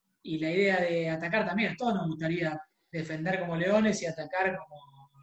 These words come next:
como atacaba el Chacho, que iban, iban, iban. Eh, no hay un, un ideal para mí, un técnico que digas, "Uy, este". Saco cosas de varios y todos tienen su, su mérito. Coca, por ahí, Coca te hacía un gol,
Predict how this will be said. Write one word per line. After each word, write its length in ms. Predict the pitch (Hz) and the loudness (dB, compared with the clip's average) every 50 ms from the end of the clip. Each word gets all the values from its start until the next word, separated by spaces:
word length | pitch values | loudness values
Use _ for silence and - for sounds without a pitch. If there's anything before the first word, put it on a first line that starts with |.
| _ _ | _ _
como 160 | - 160 160 | -12 -10 -8
atacaba 260 | 160 160 160 170 180 175 | -6 -6 -4 -2 -2 -2
el 100 | 165 165 | 0 0
Chacho, 360 | - 185 170 - - - - - | 0 0 0 0 -4 -8 -14 -12
que 120 | 147 156 | -8 -6
iban, 280 | 170 175 170 160 151 175 175 | -4 -2 -2 -2 -2 -2 -4
iban, 180 | - 226 160 | -4 -4 -4
iban. 280 | - - - - - - _ _ _ _ _ _ _ _ _ _ _ | -6 -8 -12 -14 -20 -20 _ _ _ _ _ _ _ _ _ _ _
Eh, 1000 | - 175 156 151 143 139 135 135 135 135 131 131 127 127 123 123 123 123 123 123 131 | -8 -6 -6 -4 -4 -4 -4 -4 -4 -4 -4 -4 -6 -8 -10 -12 -12 -14 -16 -14 -12
no 240 | 139 156 185 214 226 | -4 2 4 6 8
hay 260 | 226 226 220 214 196 | 8 8 6 4 4
un, 200 | 185 185 185 185 - - - 175 180 | 2 2 0 -4 -8 -10 -14 -10 -8
un 120 | 185 190 196 | -4 0 2
ideal 460 | 190 175 170 175 180 180 175 165 160 | 2 2 2 2 2 2 2 0 -2
para 220 | 165 160 160 160 | -2 -4 -4 -4
mí, 120 | 156 151 151 | -4 -6 -8
un 120 | 147 139 | -8 -6
técnico 400 | - 170 180 175 165 160 143 143 | -6 -6 -6 -4 -6 -6 -6 -6
que 80 | 151 156 | -4 -4
digas, 280 | 160 151 143 - - _ | -4 -4 -6 -8 -10 _
"Uy, 300 | 156 151 147 143 147 151 | -8 -6 -4 -2 -2 -2
este". 300 | - - - - - - _ _ _ _ _ _ _ _ | -4 -6 -8 -12 -20 -20 _ _ _ _ _ _ _ _
Saco 300 | - 175 180 - 202 180 | -6 -4 -4 -4 -2 0
cosas 360 | - 214 220 - - 202 180 185 | 2 4 4 4 4 4 4 4
de 80 | 202 | 4
varios 520 | 214 233 226 226 226 233 240 254 269 277 269 - _ _ _ _ _ _ _ _ _ _ | 6 6 6 6 4 4 4 4 4 2 0 -4 _ _ _ _ _ _ _ _ _ _
y 680 | 190 165 156 151 151 147 147 143 139 135 131 131 - | -4 -2 -2 0 -2 -2 -4 -4 -4 -6 -8 -10 -8
todos 260 | - 175 202 220 202 - | -4 0 2 2 4 2
tienen 260 | 185 185 185 185 165 | 2 0 0 0 0
su, 300 | - 165 156 151 151 147 | -2 -4 -4 -4 -4 -6
su 140 | - 156 180 | -4 -2 2
mérito. 400 | 240 233 180 147 - - 135 - | 4 4 4 4 0 -2 -2 0
Coca, 360 | 185 190 190 202 190 175 - | 0 2 4 4 2 2 2
por 120 | - 156 156 | -2 -6 -6
ahí, 120 | 151 147 143 143 - - | -8 -8 -10 -12 -12 -8
Coca 220 | 185 190 190 - | -8 -6 -6 -6
te 80 | 175 165 | -6 -8
hacía 200 | - 175 165 160 | -10 -12 -12 -10
un 80 | 160 | -6
gol, 380 | 160 202 247 240 208 170 - | -2 0 2 4 2 2 0